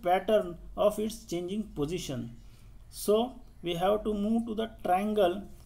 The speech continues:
where the triangle move, uh, changes its position in a similar pattern. So in first figure the triangles are to the,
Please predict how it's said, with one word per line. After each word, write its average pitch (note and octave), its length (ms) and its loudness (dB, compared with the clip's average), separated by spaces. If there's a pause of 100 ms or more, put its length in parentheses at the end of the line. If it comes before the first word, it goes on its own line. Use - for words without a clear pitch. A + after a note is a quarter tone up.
where E3 140 -2
the A3+ 120 2
triangle G#3 640 0
move, A3+ 580 0 (100)
uh, D#3+ 360 4
changes G#3 420 -2
its A3 180 -6
position G3+ 640 -4 (240)
in F#3+ 180 -2
a G3+ 260 2
similar G3+ 460 0
pattern. G#3 520 0 (360)
So F#3 160 -2
in F#3+ 240 0
first - 360 -6
figure F3 440 0 (400)
the D#3 100 -2
triangles G3+ 600 2
are E3+ 360 2
to E3 80 -2
the, F3+ 280 0